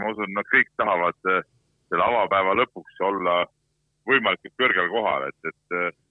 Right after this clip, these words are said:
et kui ma Otiga rääkisin, siis ta, siis ta selle teooriaga nõustus, et see avapäev on, on, eh, mõnes mõttes nagu võtmetähtsusega, et seal asjad hakkavad sujuma ja,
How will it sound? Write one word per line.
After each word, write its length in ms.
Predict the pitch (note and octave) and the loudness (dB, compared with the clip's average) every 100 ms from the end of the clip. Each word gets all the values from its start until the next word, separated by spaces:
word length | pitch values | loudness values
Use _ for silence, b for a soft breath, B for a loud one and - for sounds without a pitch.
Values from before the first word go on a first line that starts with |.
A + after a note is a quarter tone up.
| _ _ _ | _ _ _
et 40 | - | -14
kui 120 | F#2+ | -6
ma 120 | F#2+ | -2
Otiga 320 | - G2 F2+ A#2 | 0 2 2 2
rääkisin, 340 | A2+ - D#2 E2+ | 0 -2 -16 -14
siis 160 | E2 - | -14 -4
ta, 120 | F2+ F2+ | -2 -2
siis 100 | E2+ - | -6 -10
ta 80 | E2+ G2+ | -2 0
selle 240 | G2 F2+ - _ _ _ _ _ | 2 2 0 _ _ _ _ _
teooriaga 440 | G#2 A2 F#2+ F#2 | 0 2 2 2
nõustus, 400 | A#2+ A#2+ - C2+ D#2 | 0 -2 -6 -10 -10
et 100 | - - | -8 -2
see 160 | D#2+ E2+ | 0 2
avapäev 500 | G2+ E2+ F2+ F2+ E2 E2+ | 2 2 2 2 2 -2
on, 100 | E2 D#2+ E2 | -6 -12 -10
on, 140 | F2 F2 F2+ | -10 -2 0
eh, 80 | F2 F2+ | 0 2
mõnes 240 | G#2 D#2+ | 0 0
mõttes 260 | F2+ - F2 | -6 -8 -4
nagu 200 | F2+ F#2+ | -2 0
võtmetähtsusega, 760 | - F2 G#2 - _ D2 D#2 | -2 0 -2 -2 _ -6 -4
et 80 | - _ F#2+ | -8 _ 0
seal 240 | F#2 E2 _ _ _ _ _ G#2+ | 0 -2 _ _ _ _ _ -4
asjad 240 | G2+ F#2+ | 0 -2
hakkavad 260 | - F#2 C3 | -2 -6 0
sujuma 460 | C3+ F#2 E2 E2+ | 0 0 0 2
ja, 100 | F2 | 4